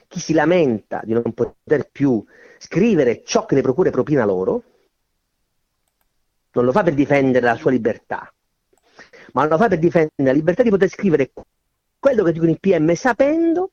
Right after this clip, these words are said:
che nessuno lo negherà, perché lo dice il P M. Eh, beh, se lo dice il P M, eh, se lo dice la sentenza, se lo dice la Cassazione, eh, chi sono io per dire che la Cassazione ha torto? Come se la Cassazione fosse,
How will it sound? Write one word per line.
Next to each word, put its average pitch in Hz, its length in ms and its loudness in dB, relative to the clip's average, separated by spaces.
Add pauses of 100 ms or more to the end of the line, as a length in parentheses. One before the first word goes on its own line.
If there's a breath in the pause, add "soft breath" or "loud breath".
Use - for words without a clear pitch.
che - 120 -12
nessuno 269 360 -6
lo 233 60 -4
negherà, 95 520 -4
perché - 160 -20
lo 101 80 -8
dice 107 140 -8
il 123 100 -12
P - 140 -14
M. 107 220 -10
Eh, - 380 -16
beh, - 140 -20
se - 120 -16
lo 82 40 -14
dice 85 120 -18
il - 60 -20
P - 160 -20
M, 120 220 -6
eh, - 340 -18
se - 100 -16
lo - 20 -10
dice 92 160 -10
la 87 80 -12
sentenza, 85 460 -6
se - 100 -8
lo 117 60 -4
dice 160 120 0
la 143 80 2
Cassazione, 160 680 -4
eh, - 180 -16 (180)
chi 107 100 -14
sono 160 280 0
io 147 120 2
per 120 120 -2
dire 113 180 0
che 107 60 -2
la 101 80 -2
Cassazione 101 400 -10
ha 90 60 -16
torto? - 420 -16 (880 soft breath)
Come - 220 -10
se 117 100 -4
la 117 80 -2
Cassazione 131 400 -4
fosse, 117 600 -4